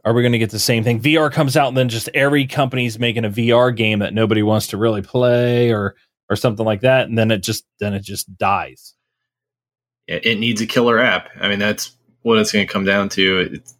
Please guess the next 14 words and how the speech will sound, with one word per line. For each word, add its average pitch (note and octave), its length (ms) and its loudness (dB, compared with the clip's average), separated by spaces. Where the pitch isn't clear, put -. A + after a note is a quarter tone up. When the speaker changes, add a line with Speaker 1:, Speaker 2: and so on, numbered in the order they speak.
Speaker 2:
it's - 140 -14
gotta G2+ 220 0
have G2+ 180 -2
something F#2 320 -2
that F#2 140 -4
brings G2 260 0
people F#2 320 -2
in, F#2 260 0
um, F2 380 -2
you F#2+ 100 -12
know, F2+ 120 -8
whatever G2+ 400 0
that F#2+ 220 2
is. F2+ 460 -2